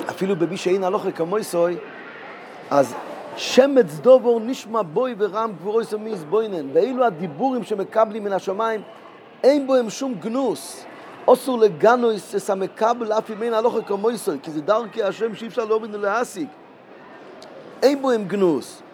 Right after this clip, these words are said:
כי זה רם גבורויסוב. מי יכול להבין רם גבורויסוב?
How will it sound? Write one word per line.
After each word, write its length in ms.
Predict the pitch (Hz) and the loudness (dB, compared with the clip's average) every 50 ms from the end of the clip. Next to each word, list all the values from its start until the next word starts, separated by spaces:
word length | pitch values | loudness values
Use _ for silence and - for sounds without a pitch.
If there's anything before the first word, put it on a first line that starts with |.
| - - - - | -20 -20 -16 -14
כי 80 | - 156 | -10 -6
זה 120 | 143 175 | -4 -4
רם 240 | 165 214 233 254 226 180 | 0 0 0 0 -2 -4
גבורויסוב. 580 | 165 196 233 220 262 285 269 - - 226 175 175 208 | -8 -8 -2 -2 -2 -2 -2 -2 -4 -4 -4 -4 -6
מי 60 | 277 | -6
יכול 300 | 294 311 311 - - 269 | -6 -6 -6 -4 -6 0
להבין 280 | 240 233 208 180 190 170 147 | 2 2 2 2 -2 -2 -2
רם 140 | 165 170 156 139 131 | -2 -2 -2 -4 -8
גבורויסוב? 480 | 151 165 151 170 156 147 - 147 120 | -6 -4 -2 0 -2 -2 -2 -6 -8